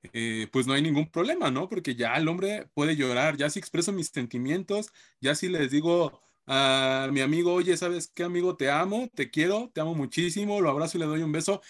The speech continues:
ya no está esta burla que estábamos mencionando". Pero regresando, y ahora sí, para darles mi respuesta, sí,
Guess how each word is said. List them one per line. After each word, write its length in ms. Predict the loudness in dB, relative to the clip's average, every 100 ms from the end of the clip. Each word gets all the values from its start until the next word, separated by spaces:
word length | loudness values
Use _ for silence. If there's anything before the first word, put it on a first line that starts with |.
| -18 -4
ya 160 | 0
no 320 | 2 2 4 2
está 220 | 2 0
esta 220 | 0 -2
burla 340 | 0 0 0 -2
que 80 |
estábamos 420 | -2 0 0 0 -2
mencionando". 680 | -4 -2 -2 -2 -4 -8 -16 -4
Pero 200 | 2 4
regresando, 560 | 6 4 4 4 4 4
y 80 | 4
ahora 240 | 2 0
sí, 240 | -4 -8 -12 _ -2
para 180 | 2 4
darles 240 | 4 2
mi 80 | 0
respuesta, 640 | -2 -2 -2 0 -2 -2 _ _ _ _ _ _ -2
sí, 320 | 4 4 2